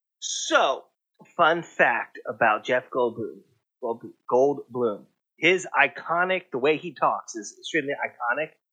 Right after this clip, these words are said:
And it was from one of his very first movies he ever did, where the director told him to say his lines, every line like that, and it just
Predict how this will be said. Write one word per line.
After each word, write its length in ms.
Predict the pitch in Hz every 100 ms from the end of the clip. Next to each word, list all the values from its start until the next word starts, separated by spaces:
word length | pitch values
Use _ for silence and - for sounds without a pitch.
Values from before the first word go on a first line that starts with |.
| _ -
And 140 | 139
it 180 | 143 139
was 200 | 147 139 _
from 220 | 165 143
one 160 | 143 147
of 100 | 131
his 160 | 143 117
very 320 | 127 139 131 _ -
first 300 | 156 156 -
movies 360 | 139 143 147 139
he 180 | 127 117 - 123
ever 280 | 127 131 -
did, 280 | 117 123 139 _ _
where 320 | 117 113 113
the 80 | 110
director 520 | 104 110 123 - 117 -
told 200 | 127 120
him 180 | 120 117 _ _ _ 127
to 80 |
say 260 | 113 143 123
his 240 | 131 117
lines, 400 | 110 107 113 110 _
every 320 | 127 120 131 113
line 300 | 107 117 131
like 200 | 131 127
that, 240 | 143 117
and 160 | 113 113
it 200 | - 113 - _ _
just 460 | - 107 98 -